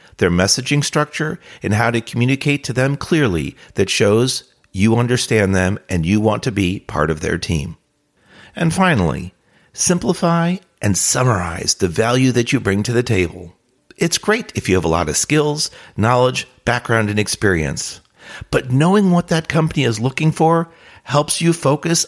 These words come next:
on what's important so that you pare it down, simplify it,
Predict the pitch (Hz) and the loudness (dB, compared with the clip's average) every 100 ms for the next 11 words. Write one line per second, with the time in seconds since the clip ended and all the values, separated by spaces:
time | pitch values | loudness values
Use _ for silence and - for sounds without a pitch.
0 | - 113 110 127 - 147 143 139 127 80 | 0 0 2 0 2 0 0 -2 -2 -6
1 | 80 - - - - 104 107 - 87 - | -8 -10 -20 -10 -4 -2 -2 0 -2 -4
2 | - 127 147 170 - 143 147 151 156 _ | -8 0 0 0 0 0 2 2 -2 _
3 | - - 143 143 - 156 156 160 | -8 -2 0 0 -2 -2 0 0